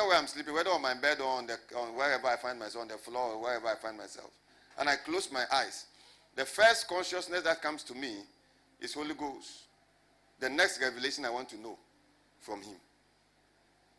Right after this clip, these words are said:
Even if my eye, my eyes just, once my eyes, my head hits the table, the pillow, what comes into my mind is what I want the Holy Ghost to tell me. I don't sleep with sleeping.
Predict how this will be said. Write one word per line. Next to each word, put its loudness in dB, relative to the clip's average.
Even 4
if -2
my 4
eye, 8
my 2
eyes 8
just, 0
once 2
my 0
eyes, 6
my 2
head 2
hits -2
the -2
table, -6
the -2
pillow, -6
what 2
comes 2
into -4
my -2
mind 0
is -8
what -2
I -2
want -4
the -6
Holy -6
Ghost -10
to -20
tell -12
me. -20
I 4
don't 4
sleep 2
with -4
sleeping. -12